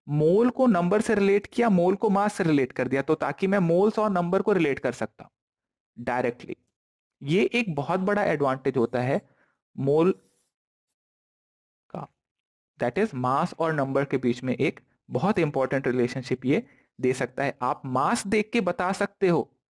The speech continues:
समझ रहे हो? आप मास देख के बता सकते हो कि इसके अंदर कितने number of molecules होंगे, कितने number of atoms होंगे।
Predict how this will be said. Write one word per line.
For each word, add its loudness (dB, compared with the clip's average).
समझ -2
रहे 2
हो? -2
आप -4
मास 0
देख 2
के 2
बता 0
सकते -2
हो 2
कि 2
इसके -2
अंदर 0
कितने -2
number -2
of -2
molecules 0
होंगे, -18
कितने 0
number 0
of -2
atoms -6
होंगे। -20